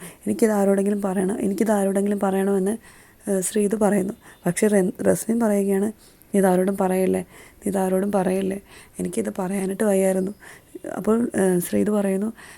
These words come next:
"ഇത് ഞാൻ, ഏഹ്, വൈൽഡ് കാർഡുകളിലൊക്കെ എങ്കിലും പറഞ്ഞോട്ടെ,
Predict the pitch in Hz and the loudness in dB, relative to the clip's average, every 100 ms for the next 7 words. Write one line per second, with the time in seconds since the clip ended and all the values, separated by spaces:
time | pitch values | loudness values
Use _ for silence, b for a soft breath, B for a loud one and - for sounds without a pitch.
0 | B 185 202 208 220 240 - 190 196 208 | B -4 0 0 0 -2 -4 -2 -2 -4
1 | - - 180 180 185 196 220 214 233 226 | -8 -6 -2 0 0 0 2 2 2 2
2 | 220 214 214 233 294 302 226 208 214 208 | 0 -2 0 -2 -4 -4 2 4 4 4
3 | 185 180 180 196 | -2 0 -2 -2